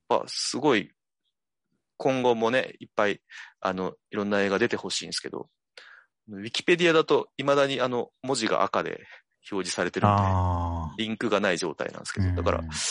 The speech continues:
Speaker 1: もっと注目されていい人だなと思いましたけどね。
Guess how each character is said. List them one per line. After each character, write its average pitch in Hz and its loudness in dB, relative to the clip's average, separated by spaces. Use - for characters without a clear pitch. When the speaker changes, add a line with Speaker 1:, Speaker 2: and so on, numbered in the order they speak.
Speaker 1:
も 151 2
っ 165 2
と - 2
注 113 0
目 113 -2
さ - 0
れ 101 2
て 95 -2
い 101 -4
い - -20
人 - -10
だ - -4
な 95 0
と - -8
思 - -14
い - -16
ま - -16
し - -10
た 98 -6
け 92 -2
ど 90 -4
ね。 87 -6